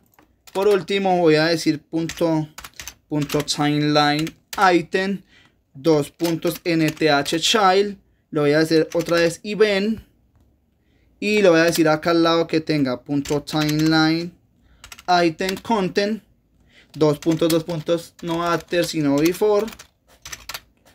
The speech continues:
Abro llaves y aquí le voy a decir que el led a la izquierda va a ser del cien por ciento. Listo, y se quitó lo que tenía acá. Luego de esto,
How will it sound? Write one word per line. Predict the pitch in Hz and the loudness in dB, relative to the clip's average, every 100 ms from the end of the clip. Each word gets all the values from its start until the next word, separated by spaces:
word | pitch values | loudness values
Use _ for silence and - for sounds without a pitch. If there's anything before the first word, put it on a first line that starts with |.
| _ 143 | _ 2
Abro | 143 151 160 | 2 4 4
llaves | 208 196 185 185 - _ | 4 4 4 0 -6 _
y | 165 | -2
aquí | 151 143 151 147 | -2 0 0 2
le | 151 | 2
voy | 160 | 2
a | 160 | 4
decir | 147 143 139 - | 2 0 -6 -4
que | 156 | 0
el | 156 156 | 2 4
led | 160 156 _ | 2 0 _
a | 165 | -2
la | 156 | -2
izquierda | 143 - 156 139 135 147 | -2 -4 -2 -2 0 0
va | 151 | 0
a | 147 | 0
ser | 160 156 | -2 0
del | 147 185 185 185 | 0 0 -2 -4
cien | - 147 | -2 -2
por | 139 143 | -2 -4
ciento. | 147 139 135 - _ _ _ _ _ _ _ _ _ | -2 -2 -4 -20 _ _ _ _ _ _ _ _ _
Listo, | 156 147 - 117 - _ | 0 0 -4 -10 -12 _
y | - 190 | -4 0
se | 185 | 0
quitó | 170 151 147 | 0 0 0
lo | 147 | 0
que | 156 | -2
tenía | 156 139 131 | 0 0 0
acá. | 135 127 117 _ _ _ _ _ _ _ _ _ _ _ _ | -4 -10 -10 _ _ _ _ _ _ _ _ _ _ _ _
Luego | 156 185 190 208 | 2 2 4 2
de | 202 202 | 4 2
esto, | 190 - 196 | 0 -2 -4